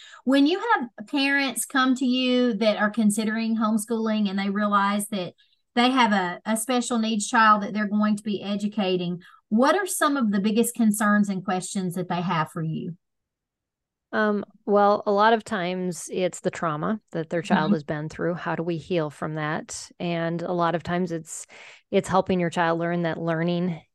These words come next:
Speaker 2: is not, um, something that will condemn them. Um, we,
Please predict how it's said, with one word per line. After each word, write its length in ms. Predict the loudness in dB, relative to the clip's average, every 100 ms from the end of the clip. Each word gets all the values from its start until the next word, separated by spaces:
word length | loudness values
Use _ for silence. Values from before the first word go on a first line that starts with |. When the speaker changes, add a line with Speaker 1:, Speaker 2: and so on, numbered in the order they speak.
| 0
Speaker 2:
is 260 | 0 2
not, 640 | 0 0 0 -2 -8 -12 -10
um, 380 | -2 0 0 -4
something 360 | -6 -6 -4 -4
that 120 | -2
will 140 | -4
condemn 460 | -4 -6 -6 -6 -4
them. 320 | -4 -4 -6 -10 -20 -20 _
Um, 320 | -2 -2 2
we, 120 | 2